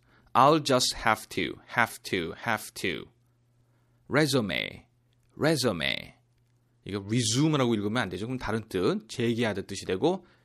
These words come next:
이력서, resume, resume. around. around 아닙니다. around, around. Actually,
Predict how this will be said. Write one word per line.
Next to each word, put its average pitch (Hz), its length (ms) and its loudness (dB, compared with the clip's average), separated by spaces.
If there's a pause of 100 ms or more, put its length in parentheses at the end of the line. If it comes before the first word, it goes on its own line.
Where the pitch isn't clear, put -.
(160)
이력서, 127 840 0 (340)
resume, 92 920 -2 (320)
resume. 90 960 -2 (720)
around. 104 840 4 (600)
around 139 500 6
아닙니다. 123 600 6 (500)
around, 95 840 6 (580)
around. 95 800 6 (1300)
Actually, 104 720 2